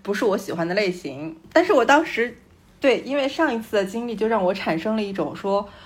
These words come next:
我喜欢的类型可能大概率不会喜欢我的这种状态。我说是不是我就是只能和这种老实人在一起？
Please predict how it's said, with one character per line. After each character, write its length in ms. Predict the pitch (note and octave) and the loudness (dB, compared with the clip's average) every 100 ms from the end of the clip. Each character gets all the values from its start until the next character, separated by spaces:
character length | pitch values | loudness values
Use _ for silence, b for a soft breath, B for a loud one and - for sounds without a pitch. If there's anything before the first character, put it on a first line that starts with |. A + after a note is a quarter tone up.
| B - | B -2
我 160 | F#3 | 0
喜 180 | G#3+ E3+ | 0 -2
欢 220 | F3 F#3+ | -2 0
的 80 | F#3+ | 0
类 180 | G#3 F#3 | 0 -2
型 220 | F#3 E3+ | -2 -4
可 160 | - D3+ | -4 -6
能 160 | D3+ | 0
大 180 | D3+ C4+ | 6 6
概 200 | A3 G3+ | 6 0
率 120 | F3+ | 0
不 160 | E3 G#3+ | -4 0
会 80 | G#3+ | -2
喜 140 | G#3+ | -2
欢 260 | D#3 F3 G3+ | -4 -4 -2
我 200 | D#3+ - | -4 -6
的 100 | D#3 | -4
这 100 | F#3 | -2
种 220 | D#3+ E3 | -2 0
状 180 | E3+ E3+ | -2 -2
态。 120 | D3 | -6
我 120 | C#3+ | -6
说 240 | E3+ G3 G3 B B | -2 -2 -4 B B
是 140 | - C4 | -4 -2
不 80 | A3 | -2
是 200 | - F3+ | 0 0
我 240 | D#3+ D#3 | 2 2
就 140 | D#3 | 2
是 160 | A3 G#3+ G3 | 0 -2 -6
只 180 | - E3 | -4 -2
能 200 | D3+ D#3 | -2 -4
和 380 | G3 - - F#3+ | -8 -4 0 2
这 100 | F#3+ | 2
种 140 | F#3 | 2
老 180 | E3+ D#3 | 4 2
实 180 | - D#3 | 0 -2
人 140 | D3+ | 2
在 160 | F#3 F3+ | 4 4
一 120 | D#3+ | 0
起？ 240 | - - | -6 -4